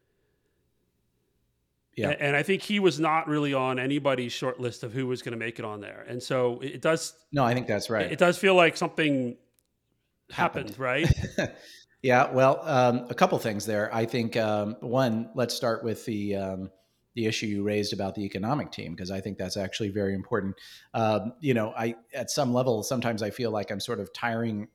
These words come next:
Speaker 1: my, of my role as official narrative buster or windmill tilter, uh, <laughs> whether, whether it's pushback from Li Keqiang or the myth of the savior premier, as I was calling it, which, uh,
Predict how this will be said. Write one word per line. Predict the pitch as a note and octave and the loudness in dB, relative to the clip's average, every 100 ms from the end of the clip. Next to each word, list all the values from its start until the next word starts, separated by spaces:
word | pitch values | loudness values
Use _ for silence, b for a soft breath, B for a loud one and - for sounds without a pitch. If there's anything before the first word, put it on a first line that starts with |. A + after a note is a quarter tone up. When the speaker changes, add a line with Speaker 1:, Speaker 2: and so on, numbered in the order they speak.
| _ _ | _ _
Speaker 1:
my, | C3 A2 G#2 A2 - - - - C#3+ | -4 -2 -4 -8 -16 -20 -14 -10 -6
of | A#2+ | -2
my | A2 G#2+ | -2 0
role | G#2+ A2+ A2 G#2 | 0 2 2 0
as | G2+ - A2+ | -4 -6 -12
official | - A#2 - A2 G#2+ G#2+ | -4 -4 -2 -4 -4 -4
narrative | A2+ A2 A2 A2+ - | 0 0 -2 -6 -4
buster | A2 G#2 A2+ G#2 | -4 -4 -4 -4
or | A#2 G#2+ | -4 -4
windmill | G2 A#2 A2+ A2 G#2 G#2 | -2 -2 0 0 -2 -2
tilter, | - A#2 A2 A2+ G2+ A2+ | -2 -2 2 2 2 0
uh, | A2+ A#2 C3 | 0 0 -2
<laughs> | - | -2
whether, | D3+ - D3 - | -2 0 -2 -2
whether | - C3+ B2 | -2 2 4
it's | A#2 A2+ - B B B - | 2 -2 -8 B B B 0
pushback | C#3+ - A#2+ - | 2 4 2 2
from | A#2 | 0
Li | A#2+ | 2
Keqiang | A#2 B2 - A#2+ A2+ A2+ A2+ | 2 0 2 0 0 -2 -4
or | B2+ A2 G#2+ | -4 -2 0
the | G#2 | -2
myth | G#2+ A2+ - | 0 -2 -4
of | G2 | -8
the | G#2 | -6
savior | - A2 G#2+ G#2 | -2 -2 -2 -4
premier, | A2+ G#2+ A2 G#2+ | -4 -2 -2 0
as | G#2 | -2
I | G#2+ G#2 | -2 -2
was | G#2 | -4
calling | - G#2+ G#2 D3 | -2 -2 -2 -4
it, | G#3 | -4
which, | G#3+ G#3 - G#3+ | -6 -8 -4 -2
uh, | G#3 | -2